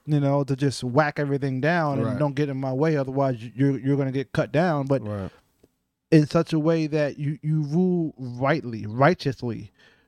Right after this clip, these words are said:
Speaker 1: You know,
Speaker 2: Mm-hmm.
Speaker 1: you have a discerning eye, discerning ear, discerning
Speaker 2: Mm-hmm.
Speaker 1: heart in order to take care of not just the animals on the earth, but more importantly, people.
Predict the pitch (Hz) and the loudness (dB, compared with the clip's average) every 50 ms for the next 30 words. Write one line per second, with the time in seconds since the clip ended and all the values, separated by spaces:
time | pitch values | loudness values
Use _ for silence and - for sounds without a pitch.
0 | _ _ - 135 131 127 131 127 123 127 123 135 139 156 160 135 139 135 127 147 | _ _ 2 4 4 4 4 2 2 0 0 0 0 0 0 -2 -4 -4 -2 -2
1 | 143 139 131 123 147 165 170 170 160 151 147 - - 135 160 170 156 139 127 120 | -2 -2 0 0 0 0 0 0 -2 -4 -6 -6 -2 0 0 0 0 0 -2 -2
2 | 127 135 120 113 147 160 160 156 151 139 131 - 127 160 175 170 151 131 113 131 | -2 -2 0 2 2 2 2 2 -2 -4 -4 -4 -4 -2 0 0 0 0 0 -2
3 | 127 113 123 151 165 160 147 135 127 110 - - 160 175 147 - - - _ _ | -2 0 2 2 2 2 0 -4 -6 -6 0 0 2 2 2 -2 -6 -14 _ _
4 | - - - - _ _ - 135 143 151 147 143 - - 131 123 - 160 156 151 | -20 -20 -20 -20 _ _ 4 4 6 6 4 2 0 -2 -6 -2 0 0 0 0
5 | 123 - - 165 170 190 190 170 139 - - 147 139 139 139 135 135 127 123 117 | 0 -2 -2 0 2 2 2 0 -2 -2 -2 0 0 0 2 0 0 -2 -4 -6
6 | - _ - - - - - _ _ - 160 160 160 - 156 151 - - - 127 | -8 _ -20 -20 -20 -20 -20 _ _ 2 4 4 4 4 0 -2 -2 -4 -8 -4
7 | - - 143 143 139 139 139 131 131 123 120 127 147 175 160 - - 117 85 _ | 0 2 2 2 2 2 0 0 -2 -4 -4 0 0 0 0 0 -4 -8 -8 _
8 | _ _ _ 127 135 135 127 117 143 139 123 117 110 110 135 123 - 113 107 - | _ _ _ 2 2 2 4 2 2 0 0 -2 -2 -4 -4 -4 -4 -8 -14 -14